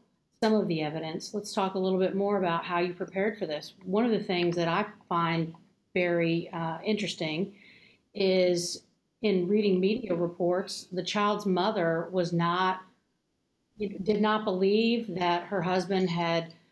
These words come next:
intentionally left the child in the car. So I assume she was not a friendly witness. So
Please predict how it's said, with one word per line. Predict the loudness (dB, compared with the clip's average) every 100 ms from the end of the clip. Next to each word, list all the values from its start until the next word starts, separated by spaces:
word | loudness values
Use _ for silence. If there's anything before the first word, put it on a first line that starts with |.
| _ _
intentionally | 2 2 2 0 0 0 2
left | 0 -2 -4
the |
child | -2 0 0
in | 0
the |
car. | -2 0 0 -2
So | -2 0 2 0
I | 0 0
assume | -2 2 4 4
she | 2 2
was | 2 2
not | 2 2 0
a |
friendly | 0 0 2 2
witness. | 2 0 -2 -12
So | -6 0 0 0